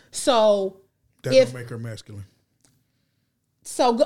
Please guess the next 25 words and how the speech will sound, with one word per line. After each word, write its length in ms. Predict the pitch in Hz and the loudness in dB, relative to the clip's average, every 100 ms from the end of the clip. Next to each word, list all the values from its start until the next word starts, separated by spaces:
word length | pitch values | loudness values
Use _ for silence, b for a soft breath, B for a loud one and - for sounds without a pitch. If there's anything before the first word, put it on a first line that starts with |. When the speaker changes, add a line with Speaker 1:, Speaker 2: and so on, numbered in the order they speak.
| - | 2
Speaker 1:
again, 480 | 277 311 381 190 | 2 0 0 -2
so 220 | 175 302 233 | -2 0 2
this 180 | 285 320 | 0 0
is 60 | |
what 160 | 247 240 | 0 0
I 100 | 220 | 0
wanna 220 | 214 190 | -2 -8
challenge, 460 | 185 403 392 190 185 | -6 -6 -4 -6 -6
going 260 | 240 247 | -4 -2
back 200 | 240 226 | -4 -6
to 120 | - | -6
these 300 | 214 220 208 | -4 -4 -4
definitions 840 | 175 226 226 202 208 233 226 185 180 | -2 -2 -2 -4 -4 -2 -4 -6 -8
and 180 | 185 | -8
these 180 | 185 190 - | -8 -8 -6
ideas 600 | 196 220 190 220 247 208 | -6 -4 -6 -6 -4 -6
that 180 | 190 151 | -6 -8
we 120 | 185 185 | -10 -12
place 480 | - 262 240 240 - | -8 -6 -4 -6 -4
on 400 | 202 190 185 175 b b | -2 0 0 -2 b b
these 300 | 175 202 190 | -4 -2 -2
words 560 | 180 170 226 240 208 175 | -2 -2 0 0 0 -4
that 240 | 196 180 | -6 -6
we 120 | 175 175 | -6 -8
use, 540 | 175 247 320 175 160 | -6 -6 -6 -8 -8